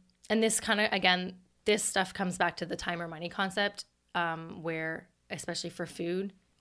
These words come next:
it is gonna take time. But for me, I view it as an investment. So you said, like, a wellness investment or whatever before. I view meal prep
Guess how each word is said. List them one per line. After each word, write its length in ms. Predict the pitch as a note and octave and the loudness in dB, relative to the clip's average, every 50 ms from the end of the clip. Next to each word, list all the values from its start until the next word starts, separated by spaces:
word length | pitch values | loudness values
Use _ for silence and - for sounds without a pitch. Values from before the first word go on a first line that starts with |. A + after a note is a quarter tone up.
| _ - | _ 0
it 160 | G3+ G3+ - | 0 2 2
is 180 | G3+ F#3+ F#3 F#3 | 2 2 2 2
gonna 180 | G#3+ G#3 G#3 | 2 0 2
take 200 | - - A3 G#3+ - | 2 2 0 0 0
time. 320 | - - E3 E3 F3 G3 | -4 -4 -2 -2 0 0
But 200 | F#3+ - - - _ - - - | 0 0 -2 -4 _ -10 -2 2
for 100 | A#3 G#3 | 4 4
me, 420 | G3+ G3 G3+ G3 A3 C4 F4+ - - - - - - - | 6 4 4 4 2 2 0 -2 -8 -16 -20 -10 0 4
I 100 | G#3 G#3 | 4 4
view 200 | G#3 A3+ B3+ C4+ | 6 4 4 4
it 60 | D4 - | 4 4
as 120 | - A#3+ A#3 | 2 2 4
an 80 | A#3+ | 4
investment. 840 | A3+ G#3 G3 F3+ F#3 G3 F#3+ - - - - - - - - - - - | 4 4 2 0 2 0 0 0 0 -4 -8 -8 -12 -14 -14 -14 -12 -10
So 160 | - - G3+ | -6 -2 0
you 200 | G3 F#3+ F#3+ G#3 | 0 0 0 -2
said, 300 | G3+ - G#3 F#3+ F#3 F3 | -2 0 2 2 2 2
like, 240 | F3 E3+ E3 E3 - | 0 -2 -2 -2 -2
a 280 | D#3+ D3 D3 D#3 - - - - - _ _ - | -4 -4 -6 -8 -10 -12 -16 -20 -20 _ _ -2
wellness 300 | - F3+ F#3 G3 F#3+ A3+ | 0 0 0 0 0 0
investment 380 | A3 G#3+ G#3+ G#3 A#3+ A#3 A3+ | 0 0 0 0 0 -2 -2
or 40 | A3+ | 0
whatever 300 | A3+ A3 A3+ A3+ A#3 A#3+ | -2 0 0 0 0 -2
before. 380 | A#3+ A#3 - C4 C4+ D4 D#4+ D#4+ - - - - - - - - - _ _ - | -2 -2 0 2 2 2 2 0 -4 -16 -18 -18 -18 -18 -20 -20 -20 _ _ 10
I 160 | G#3 G#3 A3 | 10 10 10
view 240 | G#3 A#3+ B3 B3 A3 | 8 6 2 2 4
meal 240 | G#3 F#3+ F#3 F#3 | 2 2 2 2
prep 380 | F#3 F#3 C4+ C4+ D#4 F4 F4 - | 0 2 2 2 2 2 0 -2